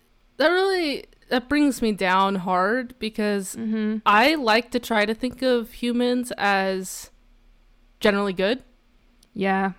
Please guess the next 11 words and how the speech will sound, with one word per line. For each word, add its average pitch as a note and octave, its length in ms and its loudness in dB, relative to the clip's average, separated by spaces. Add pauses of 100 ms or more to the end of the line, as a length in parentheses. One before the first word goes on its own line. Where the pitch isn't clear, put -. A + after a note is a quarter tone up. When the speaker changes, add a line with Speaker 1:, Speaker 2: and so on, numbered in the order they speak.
(160)
Speaker 1:
You G#3 80 0
know, G3+ 260 0 (100)
or A3 100 2
a, G3+ 280 4 (220)
age-old A3+ 720 6
classical G#3 480 0
question, G3 640 -4 (400)
um, F3 580 0 (540)
humans G3 400 0
generally F#3 320 -2
good F#3 340 0